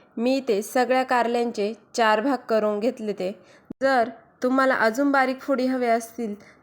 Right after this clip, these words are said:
तर तुम्ही या तुमच्या आवडीनुसार छोट्या किंवा मोठ्या फोडी ठेवू शकता. आता कारल्यातील कडूपणा कमी करायचा आहे,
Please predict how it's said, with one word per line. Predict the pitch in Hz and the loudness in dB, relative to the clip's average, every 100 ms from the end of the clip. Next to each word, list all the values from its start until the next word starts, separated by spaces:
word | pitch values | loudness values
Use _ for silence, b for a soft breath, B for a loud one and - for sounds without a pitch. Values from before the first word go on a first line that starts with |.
| _ | _
तर | 262 269 | -2 0
तुम्ही | 294 285 269 | 0 0 0
या | |
तुमच्या | 226 247 247 - 285 | -2 -2 -4 0 0
आवडीनुसार | 269 247 233 240 233 208 - B B - | 2 0 -2 -2 -2 -4 -6 B B -6
छोट्या | 254 247 277 | -4 -2 -2
किंवा | 277 254 | -2 -2
मोठ्या | 233 240 254 233 | 0 -2 -4 -6
फोडी | 247 220 208 220 _ 254 | -2 -2 -4 -10 _ -4
ठेवू | 240 220 | 0 0
शकता. | 220 247 233 208 196 226 - _ - | -2 -6 -4 -2 -2 -4 -16 _ -2
आता | 240 254 233 220 233 - _ | -2 2 2 2 -2 -12 _
कारल्यातील | 226 220 226 254 320 302 | 2 2 2 -2 -2 0
कडूपणा | 302 285 277 254 247 | 2 2 2 0 0
कमी | 247 254 269 | 0 -2 0
करायचा | 254 233 208 202 | 0 0 -2 -2
आहे, | 196 | -4